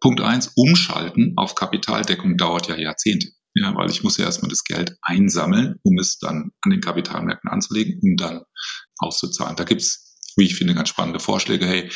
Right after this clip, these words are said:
der Staat soll jedem Neugeborenen, äh, fünftausend Euro nicht in die Hand drücken, sondern für das Kind verwalten und aus den fünftausend wird dann eben in den, äh, nächsten Jahrzehnten hundertsechzig, zweihunderttausend und das ist doch schon mal ganz ordentlich.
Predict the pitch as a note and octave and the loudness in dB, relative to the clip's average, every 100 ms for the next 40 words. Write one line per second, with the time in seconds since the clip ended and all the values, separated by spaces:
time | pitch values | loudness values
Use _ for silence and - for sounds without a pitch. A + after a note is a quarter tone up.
0 | - - F#2+ - F#2 - - F2+ F2+ - | -8 -2 -2 0 0 -2 0 2 0 -2
1 | - _ G#2+ F#2+ G#2+ - D#2+ D#2 F2+ D3+ | -10 _ 4 6 4 0 -2 0 0 0
2 | - - F#2+ - G2 - F#2 F2+ F2 F#2+ | -4 -6 -6 -2 -2 -2 -4 -4 -2 0
3 | G2 F#2+ - _ _ _ - - - - | 0 -2 -6 _ _ _ -2 -2 -2 -2
4 | G3+ G3 G#2 G2 F2+ D#2+ E2 - - G#2 | 0 0 2 2 0 -2 -6 -6 0 2
5 | F2+ - - - _ _ - A#2 - - | 2 -2 -8 -20 _ _ 0 0 0 0
6 | F2 F#2 B2 - B2 - - - - - | 2 4 2 2 0 -2 -8 -2 2 2
7 | - - G2+ F#2+ F2+ E2+ E2 E2+ - D#2+ | 2 0 0 0 -2 -2 -2 -2 -2 -4
8 | - - _ - E2+ F2 - - E2+ F2 | -8 -18 _ -2 -2 -6 -6 -6 -6 -6
9 | - - F#2+ F#2+ - G2 - - F2+ - | -8 -10 -10 -8 -4 -4 -4 -6 -4 -4
10 | F2+ - F#2+ F#2 E2+ - F2+ - F2 F2 | -4 2 2 2 -4 -6 -6 -4 -2 -2
11 | G#2+ A2 G2+ D#2 - - - - - - | 0 0 0 0 -2 -4 -4 -4 -4 -4
12 | - - | -2 -2